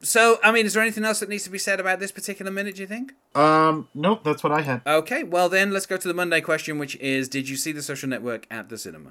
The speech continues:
Speaker 2: I don't know why I didn't see this in the cinema, because fr-, fr-, I saw Seven and then Panic Room, and, um, he's one of my, uh, Fincher is definitely,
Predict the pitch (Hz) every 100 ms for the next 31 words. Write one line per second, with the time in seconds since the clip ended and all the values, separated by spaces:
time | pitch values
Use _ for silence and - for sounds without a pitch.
0 | - 123 104 101 151 190 202 202 170 160
1 | 208 170 127 156 202 - - 107 92 -
2 | 95 90 - 98 92 107 113 107 120 107
3 | - - - 127 117 110 107 127 123 -
4 | 120 110 120 131 127 104 101 - 117 110
5 | 107 107 107 107 131 123 101 98 98 95
6 | 98 - 120 113 107 - 120 160 131 98
7 | - - 101 - 127 123 98 87 113 -
8 | 101 - 92 87